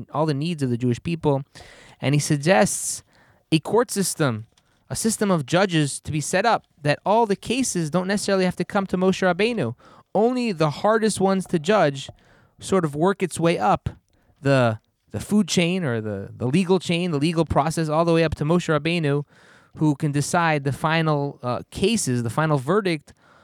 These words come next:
on the cases that the lower courts, the lower judges, aren't able to figure out what the halacha is. The Parsha continues with the Jewish people's arrival at Mount Sinai. And God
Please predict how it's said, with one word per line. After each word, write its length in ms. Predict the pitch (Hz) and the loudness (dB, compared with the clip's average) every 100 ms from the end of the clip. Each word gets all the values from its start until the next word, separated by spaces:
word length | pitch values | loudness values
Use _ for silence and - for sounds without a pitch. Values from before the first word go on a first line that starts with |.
| _ _ - | _ _ -2
on 120 | 156 | 0
the 60 | 156 | 0
cases 540 | - 214 240 185 156 | 0 2 2 2 0
that 240 | 147 139 - | 0 -2 0
the 140 | 139 | 0
lower 340 | 147 214 254 | 2 2 0
courts, 580 | - - 131 127 - - - | 0 -2 -2 -2 -10 -12 -4
the 80 | |
lower 260 | 151 202 196 | 0 2 0
judges, 640 | 156 208 233 180 170 - _ _ _ | 0 0 0 0 -2 -6 _ _ _
aren't 300 | 160 175 - | -2 -2 -2
able 540 | - 165 147 139 139 - _ _ _ | 0 0 2 0 -2 -8 _ _ _
to 100 | - | -8
figure 320 | 135 165 160 156 | -4 -2 2 2
out 160 | 131 | 2
what 220 | 135 143 | 2 0
the 100 | - | -2
halacha 480 | 120 120 117 - 92 | -4 -4 -4 -6 -14
is. 160 | 120 - _ _ _ _ _ _ _ _ | -16 -20 _ _ _ _ _ _ _ _
The 80 | - | -2
Parsha 300 | 190 254 294 | 2 4 4
continues 760 | 262 196 190 175 127 123 120 - - | 2 2 0 2 2 2 0 -6 -2
with 160 | 147 | 0
the 80 | 143 | 0
Jewish 400 | 113 165 214 214 - | -2 0 0 0 -4
people's 400 | 180 170 151 135 | -6 0 0 2
arrival 760 | 131 127 143 156 175 185 202 - _ _ - | 2 2 2 2 2 0 -2 -8 _ _ -6
at 100 | 139 | -2
Mount 220 | 135 135 | 0 0
Sinai. 460 | - 127 117 101 92 - _ _ _ _ _ _ _ _ _ | 0 -2 -2 -4 -8 -12 _ _ _ _ _ _ _ _ _
And 140 | 139 139 | -10 -4
God 520 | 147 156 175 202 196 | 0 2 2 0 -2